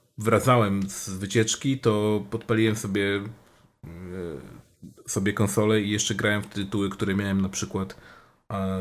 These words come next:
z tego, mm, Nintendo Online, tak? I jakby to cały czas działało, tak? Bo po prostu wcześniej potwierdziło ci, jak miałeś dostęp do internetu, potwierdziło ci, że tak,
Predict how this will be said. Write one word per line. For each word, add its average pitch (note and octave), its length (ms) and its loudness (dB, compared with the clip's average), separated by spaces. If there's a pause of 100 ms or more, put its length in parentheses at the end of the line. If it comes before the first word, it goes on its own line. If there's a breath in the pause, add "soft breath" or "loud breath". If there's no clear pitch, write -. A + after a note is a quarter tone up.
z - 160 -8
tego, F#2 480 -2 (800 soft breath)
mm, F#2+ 280 -2
Nintendo G2+ 420 2
Online, G2 360 2
tak? G2 400 -6
I F#2+ 40 -6
jakby G2 240 -4
to G#2 80 0
cały G#2+ 180 4
czas G#2 160 2
działało, F#2+ 460 8
tak? G2 260 -4
Bo G#2 220 -6 (200)
po F#2+ 80 -8
prostu A2 260 -4
wcześniej A2+ 300 4
potwierdziło A2 640 4
ci, G2 180 0
jak G2 140 2
miałeś A2 340 2
dostęp G#2 320 -2
do G#2 60 0
internetu, G#2 340 0
potwierdziło G#2+ 500 0
ci, G#2+ 100 -4
że G#2 140 -2
tak, A#2+ 300 2